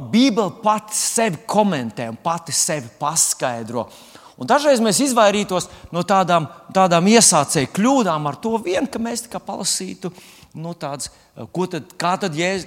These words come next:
kā tad kāds cits evaņģēlists to pašu raksturvietiņu paskaidro. Tātad, bet es izlasīšu Lūkas evaņģēliju deviņpadsmito nodaļu, un, un, eh, viņš sākās, tātad šis fragmentiņš sākās ar vienpadsmito pantu, un es lasīšu pēc tam uz priekšu.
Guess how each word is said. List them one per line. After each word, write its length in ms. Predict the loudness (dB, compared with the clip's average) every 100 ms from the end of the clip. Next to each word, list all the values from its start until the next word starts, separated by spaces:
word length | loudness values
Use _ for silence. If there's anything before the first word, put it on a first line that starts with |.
| -4
kā 140 | -2
tad 160 | -2 -10 _ -8
kāds 240 | -8 -4 -6
cits 240 | -4 -4
evaņģēlists 540 | -4 -6 -8 -10 -12 -12
to 100 | -16
pašu 320 | -16 -16 -16 -18 _ _
raksturvietiņu 720 | -20 -18 -12 -12 -10 -12 -14 _
paskaidro. 800 | -16 -10 -10 -12 -20 -20 -20 -20 _ _ _ -20 -20 -6 2
Tātad, 260 | 4 2 0
bet 180 | 0 2
es 180 | 2 0
izlasīšu 680 | -4 -2 -2 -2 0 -2 0
Lūkas 360 | -2 -2 -4 -2
evaņģēliju 440 | -2 -2 -4 -4 -2
deviņpadsmito 680 | -4 -4 -8 -8 -8 -12 -10
nodaļu, 460 | -8 -4 -2 -2
un, 60 | -4 -8 -20 -20 _ -8
un, 160 | -6
eh, 340 | -8 -8 -8 -6 -10 -6
viņš 200 | -4 0
sākās, 340 | 0 2 0 0
tātad 300 | -4 -4 -8
šis 180 | -8 0
fragmentiņš 520 | 0 0 -4 -6 -4
sākās 360 | -4 -4 -6 -6
ar 120 | -8
vienpadsmito 400 | -8 -6 -6 -2
pantu, 340 | 0 -2 -4 -12 -10
un 80 | -8
es 140 | -6
lasīšu 320 | -6 -6 -8
pēc 180 | -14 -12
tam 200 | -10 -10
uz 100 | -12
priekšu. 560 | -16 -14 -14 -16 -20